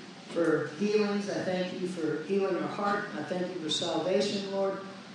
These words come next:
I thank you for everything you're doing in our lives. Father, I thank you for what you're doing in this region. I thank you, Lord, that it's gonna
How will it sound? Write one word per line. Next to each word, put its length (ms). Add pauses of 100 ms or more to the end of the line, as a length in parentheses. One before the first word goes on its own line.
(160)
I 80
thank 340
you 120
for 400 (500)
everything 580
you're 120 (140)
doing 140
in 80
our 140
lives. 500
Father, 280
I 60
thank 300
you 60
for 160
what 220
you're 180
doing 220
in 100
this 240
region. 400 (520)
I 100
thank 320
you, 140
Lord, 220
that 120
it's 120
gonna 240